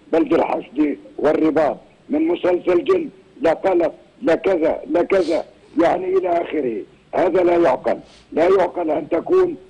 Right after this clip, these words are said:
الأردن بهذا الشكل. أردننا غالي علينا ومليكنا غالي علينا، وعلى وزير الداخلية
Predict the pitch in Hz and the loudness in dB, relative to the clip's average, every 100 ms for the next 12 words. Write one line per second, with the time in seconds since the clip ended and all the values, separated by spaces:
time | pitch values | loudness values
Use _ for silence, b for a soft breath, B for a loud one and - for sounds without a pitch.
0 | _ 147 165 170 190 - 175 143 - _ | _ -6 0 2 2 0 -2 -4 -12 _
1 | - 165 175 160 156 - - 127 113 - | -2 2 2 0 -2 -2 -2 -2 -6 -8
2 | _ - - 170 - 185 180 160 190 190 | _ -10 -2 -2 0 -2 0 0 2 2
3 | 175 160 170 170 165 - _ _ - 135 | 2 0 -4 -6 -8 -12 _ _ -8 -2
4 | 143 196 - 180 170 175 165 139 139 143 | -2 0 -2 -2 0 2 2 2 0 -4
5 | 165 311 - _ _ - 262 349 339 165 | -6 -10 -14 _ _ -2 0 0 -2 -2
6 | 165 - 415 180 - 180 - 277 294 254 | -2 0 0 0 0 -4 -2 -4 -2 -4